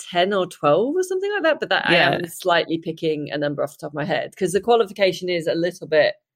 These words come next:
Speaker 2: Different.
Speaker 1: different
Speaker 2: Yeah.
Speaker 1: from the Olympics. Um, and then, yeah, and then obviously with the guides as well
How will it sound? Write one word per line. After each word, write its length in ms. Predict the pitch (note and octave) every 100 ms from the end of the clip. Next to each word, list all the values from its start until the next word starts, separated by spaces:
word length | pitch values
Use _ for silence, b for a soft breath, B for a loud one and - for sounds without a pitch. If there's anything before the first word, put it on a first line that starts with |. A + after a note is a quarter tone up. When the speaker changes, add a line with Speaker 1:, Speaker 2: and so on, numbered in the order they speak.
| _ _ _ _ _ -
Speaker 2:
Different. 300 | F3 F3 -
Speaker 1:
different 400 | D#3 C3 A2+ - - - _ _
Speaker 2:
Yeah. 80 | - D#3+
Speaker 1:
from 360 | D#3 D#3 C#3+ - -
the 180 | E3
Olympics. 720 | D#3 D#3 D3+ D3+ A#2 - - - -
Um, 760 | E3 D3 C3 C#3 B2+ C3+ C#3+ _ _ _ _ -
and 140 | G3
then, 160 | G3 F#3+
yeah, 260 | F#3+ D3+
and 120 | C#3+
then 80 | D#3
obviously 360 | D#3 D3+ D#3 D3+
with 180 | C#3+ C#3+
the 80 | C#3+
guides 460 | D3 D3 C#3+ C#3+
as 120 | - B2
well 400 | - A#2+ D3